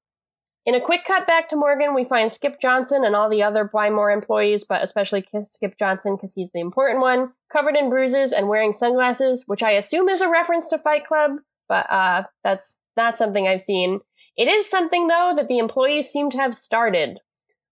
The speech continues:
Morgan asks why everyone is beat up, but due to his new position of authority, Lester and Jeff refuse to tell him anything. Chuck continues to panic about what will happen when Sydney calls, which, as my therapist would say, does not actually prepare him for the stress of Sydney actually calling.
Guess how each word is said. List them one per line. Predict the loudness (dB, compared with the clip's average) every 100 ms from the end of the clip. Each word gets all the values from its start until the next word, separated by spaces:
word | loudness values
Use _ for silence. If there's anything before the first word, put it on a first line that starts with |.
| -2
Morgan | 2 4
asks | 2 2
why | 0 2
everyone | 2 2 2
is | 0 -2
beat | -2
up, | 2 0 -2
but | -4 -2
due | -2
to | -2 -2
his | -2
new | -4 -4
position | -4 -2 -2 0
of | 0
authority, | -2 -2 0 0 0 -2
Lester | -2 -4 -2 0
and | 0
Jeff | 0 -2 -2
refuse | -6 -4 -4 -4
to | -6
tell | -2 0
him | 0 0
anything. | 0 -2 -4 -6 -8 _ _ _ _ -20 -8
Chuck | -4 0
continues | 2 2 2
to | 0
panic | -2 0 2 2
about | 0 0
what | 2 0
will | 2
happen | 0 2 0
when | 0 -2
Sydney | -2 -2
calls, | -2 0 2 0 -2
which, | -4 -2 0
as | 0
my | 2 2
therapist | 2 0 0 -2
would | -4
say, | 0 2 0
does | -2
not | 0 2
actually | 2 0 -2 -2
prepare | -2 -2 2 2
him | 2 0
for | -2
the | -4
stress | -4 -2 0 0
of | -4
Sydney | -2 -2 0 0
actually | 0 0 -4 -2
calling. | 0 2 2 -2 -6